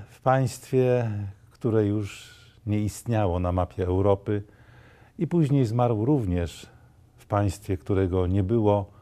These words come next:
na mapie Europy, a całe swoje życie podporządkował temu, żeby to państwo, jego ojczyzna, odzyskało niepodległość. Adam Mickiewicz sam pisał o sobie:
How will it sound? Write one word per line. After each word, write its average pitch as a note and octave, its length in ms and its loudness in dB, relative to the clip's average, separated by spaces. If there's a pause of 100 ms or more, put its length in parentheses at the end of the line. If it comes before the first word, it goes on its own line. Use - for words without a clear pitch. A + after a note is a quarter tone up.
(160)
na G#2 120 0
mapie G#2+ 300 2
Europy, A#2+ 520 4 (500)
a A#2 120 0
całe F3 300 4
swoje C#3 320 2
życie C3+ 300 0
podporządkował G#2+ 840 0
temu, G2+ 440 -2 (280)
żeby G2+ 240 0
to G#2 140 0
państwo, A#2 680 -2
jego F#2 260 -2
ojczyzna, F2+ 680 -2 (300)
odzyskało F#2 680 -2
niepodległość. E2+ 1040 -4 (640)
Adam C3+ 480 4
Mickiewicz A2 520 -2
sam G#2 440 0 (400)
pisał G2 380 0
o F#2+ 60 0
sobie: F2+ 480 -2